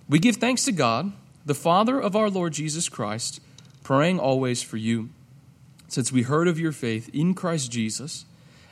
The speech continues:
and the love which you have for all the saints, because of the hope laid up for you in heaven, of which you previously heard in the word of truth, the gospel which has come to you, just as in all the world also it is constantly bearing fruit and increasing,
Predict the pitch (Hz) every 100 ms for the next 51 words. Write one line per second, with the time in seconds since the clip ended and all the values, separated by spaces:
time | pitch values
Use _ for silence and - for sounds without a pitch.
0 | - 196 175 156 151 156 185 131 123 127
1 | 117 110 117 - 147 131 - - - -
2 | - - - - 127 143 143 143 127 143
3 | 165 139 139 151 - 151 165 180 151 120
4 | 123 135 135 147 175 160 185 214 254 -
5 | 233 190 143 127 131 143 135 135 147 165
6 | - 120 110 - - - - - - 127
7 | 131 165 - - 113 117 - - - 123
8 | 151 135 190 208 165 117 101 - - -
9 | - - - - 196 - - 156 147 139
10 | 131 143 196 202 123 113 117 123 151 165
11 | 202 - 135 151 160 160 - 185 196 -
12 | 190 180 156 156 160 - 131 131 147 180
13 | 208 156 120 - 101